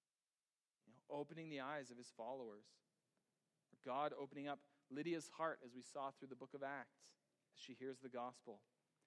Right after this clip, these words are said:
This is God's work through the power of the Holy Spirit to open our hearts and minds to know him more. Kids, those that have been going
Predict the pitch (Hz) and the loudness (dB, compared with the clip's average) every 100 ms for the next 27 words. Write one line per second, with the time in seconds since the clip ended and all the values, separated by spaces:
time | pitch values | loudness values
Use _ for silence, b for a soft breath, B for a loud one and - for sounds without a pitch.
0 | - 143 170 156 - 151 160 170 160 139 | -8 -2 2 2 4 6 8 6 4 0
1 | 143 135 - - b b - 139 127 - | 2 2 -2 -20 b b -6 -6 -6 2
2 | 151 160 160 151 147 147 143 127 - 113 | 6 8 8 6 2 2 0 -2 -8 -6
3 | 101 - - 147 156 156 120 - 151 170 | -6 -8 -4 0 0 0 -4 0 4 4
4 | - - 135 127 151 135 - 127 135 180 | 2 -4 -2 0 0 -2 -4 -4 2 2
5 | 175 185 185 175 202 151 - _ _ _ | 2 0 0 0 0 -2 -6 _ _ _
6 | _ _ _ _ _ _ _ _ _ _ | _ _ _ _ _ _ _ _ _ _
7 | _ _ _ _ _ _ _ - 170 139 | _ _ _ _ _ _ _ 0 2 2
8 | 110 139 160 160 151 139 135 135 135 147 | 0 0 0 -2 -2 -2 -2 -2 0 0
9 | 147 | -2